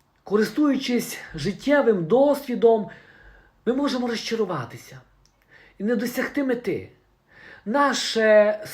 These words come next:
наша свідомість зазнала великих спотворень і змін під впливом різних обставин.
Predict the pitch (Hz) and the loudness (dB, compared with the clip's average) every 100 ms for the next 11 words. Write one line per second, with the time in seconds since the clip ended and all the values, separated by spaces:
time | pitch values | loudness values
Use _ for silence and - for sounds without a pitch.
0 | - 240 269 247 233 - 233 196 339 339 | -6 -2 -2 -2 -4 -2 -2 2 2 2
1 | 247 170 - 170 233 202 285 277 240 214 | -2 -6 -14 2 2 4 2 4 6 6
2 | 254 285 247 - - 226 - 190 277 285 | 4 0 -6 -12 -8 -8 -8 -2 0 2
3 | 254 240 220 185 240 302 254 - - - | 0 -6 -10 -6 -4 -2 -4 -6 -12 -20
4 | - - 226 - - 220 240 294 233 202 | -10 -4 -4 -6 -4 0 2 4 4 6
5 | 202 262 269 - 226 - - 233 151 127 | 4 4 0 -4 -6 -12 -4 -2 -2 -8